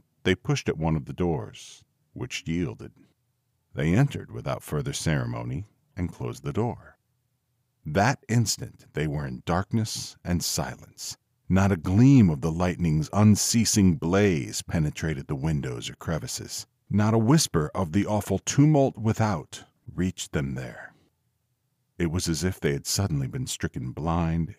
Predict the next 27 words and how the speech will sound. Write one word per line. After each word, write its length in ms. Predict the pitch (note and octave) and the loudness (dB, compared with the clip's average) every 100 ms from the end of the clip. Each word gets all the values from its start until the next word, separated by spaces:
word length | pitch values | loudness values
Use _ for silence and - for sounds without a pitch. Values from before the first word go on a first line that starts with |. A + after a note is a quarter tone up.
| - | -10
and 300 | D2 C2 - | -6 -6 -4
deaf, 460 | D#2+ C2+ - - - _ - | -6 -6 -12 -20 -20 _ -2
and 160 | F2 | 2
McCardle 520 | E2 - G#2+ G#2+ F#2+ D#2 | 2 4 4 4 2 -2
afterwards 540 | E2 D2+ A#1 A1+ - | -4 -6 -8 -10 -10
said 300 | - C#2+ C#2 - | -6 -6 -8 -10
that, 240 | - - F#2 F#2+ | -12 -12 -16 -20
for 240 | - F2 | -2 0
a 60 | E2+ | 4
moment, 520 | F#2+ A#2 C#3+ A1+ - _ _ _ _ | 4 4 2 -4 -18 _ _ _ _
he 140 | - E2+ | -4 -2
believed 400 | E2+ E2 F2+ - | 0 0 0 0
himself 500 | C2+ - D#2 C#2+ - | -4 -2 -4 -6 -6
to 120 | E2 | -4
have 120 | D#2+ | -2
been 160 | D#2 D#2 | 0 -2
killed 420 | - - C2 - | 0 2 2 -2
by 140 | - | -6
a 60 | B2+ | -6
stroke 380 | - - D3 - | -8 -2 -4 -4
of 140 | B2+ | -4
lightning 420 | F#3+ G3 C3+ B2+ | -2 -2 -4 -10
as 120 | B2 B2 | -10 -10
he 40 | |
crossed 400 | - - C3 - | -6 -6 -6 -10
the 80 | - | -12
threshold. 600 | - F2 E2 - A#2 | -4 -4 -4 -6 -8